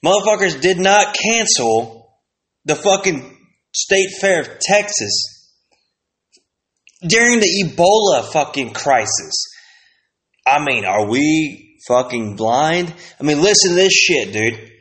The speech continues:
I see all of y'all talking about Rona this, Rona that. I'm like, "Fuck you guys,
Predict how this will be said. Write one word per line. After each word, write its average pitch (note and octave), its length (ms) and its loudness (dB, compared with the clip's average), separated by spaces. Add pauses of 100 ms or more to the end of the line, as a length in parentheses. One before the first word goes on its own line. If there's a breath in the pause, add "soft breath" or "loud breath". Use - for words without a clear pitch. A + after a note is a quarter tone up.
I F3+ 160 2 (100)
see G3+ 120 2
all G3 240 2
of F#3 60 -2
y'all F3+ 120 2
talking F3+ 220 -2
about E3+ 180 0
Rona F3 380 2
this, F3+ 300 2
Rona E3+ 340 -2
that. F3 320 0
I'm E3 200 0
like, D#3+ 280 -4
"Fuck E3+ 460 -4
you D#3+ 140 -8
guys, A2 340 -2